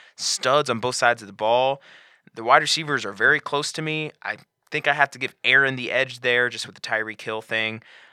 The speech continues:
Um, and then even, even the flexes, right? I mean, in mine and Anthony's game, you think those are two good teams, but we have, like, M V S and Devin Duvernay in ours. Aaron's flex, T Higgins, Amon-Ra Saint Brown. Wide receiver one, T Higgins for the Bengals, by the way.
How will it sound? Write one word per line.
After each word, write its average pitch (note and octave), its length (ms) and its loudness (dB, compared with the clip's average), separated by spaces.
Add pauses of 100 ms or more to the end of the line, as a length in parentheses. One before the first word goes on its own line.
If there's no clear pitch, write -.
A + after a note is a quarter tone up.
(100)
Um, G2 400 -4
and A2 100 -10
then C3+ 160 -4
even, F3+ 420 -4
even G#3+ 280 -6
the D#3+ 60 -2
flexes, F2 600 -8
right? G2+ 360 -4
I A#2 80 -10
mean, A2 360 -8 (280)
in C3+ 120 -4
mine D3+ 200 4
and C3+ 120 -2
Anthony's G#2+ 320 -6
game, G#2 320 -8
you A2+ 80 -12
think A#2 200 -8
those A2+ 180 -6
are G2+ 40 -12
two A2+ 240 -8
good G2 220 -6
teams, G#2 300 -12
but A2+ 80 -6
we B2+ 100 -10
have, C#3 180 0
like, B2 240 -4
M C#3 180 -6
V B2+ 200 -6
S B2 200 -2
and G#2+ 140 -8
Devin A2+ 280 -2
Duvernay G2 440 -10
in C#2+ 80 -10
ours. A1 300 -8 (600)
Aaron's D#3 360 0
flex, F#3 420 0 (160)
T G3 240 -4
Higgins, F3 480 -2
Amon-Ra C#3+ 360 4
Saint B2 240 -4
Brown. G#2 340 -6
Wide B2+ 180 6
receiver B2+ 300 -4
one, A#2+ 240 -2
T F2 200 -14
Higgins F2 320 -12
for G2 100 -18
the F#2+ 80 -18
Bengals, F#2 360 -14
by F#2 120 -10
the F2+ 80 -16
way. F#2+ 200 -12